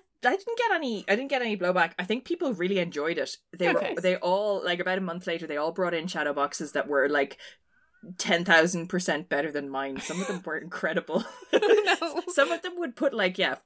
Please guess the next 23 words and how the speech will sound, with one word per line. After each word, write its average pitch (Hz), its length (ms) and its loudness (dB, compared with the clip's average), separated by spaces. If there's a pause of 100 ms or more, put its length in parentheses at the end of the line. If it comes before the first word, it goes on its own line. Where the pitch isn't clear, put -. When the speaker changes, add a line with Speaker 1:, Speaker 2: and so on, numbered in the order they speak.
(120)
Speaker 1:
like, 175 260 0
adults 160 680 0
to 285 100 0
shame. 147 520 -2 (360)
I 175 80 4
remember 196 260 2
going 202 200 0
around 165 100 -2
and 185 80 0
being 160 100 -4
like, 120 180 -10
"God, 226 360 0
these 381 160 -2
are 269 80 -2
great. 202 580 0
<laughs> - 60 -20
They're 254 340 0
all 302 220 0
so 370 260 2
different 262 480 -4
and 226 140 -6
cool." 196 380 0
Like, 165 260 -6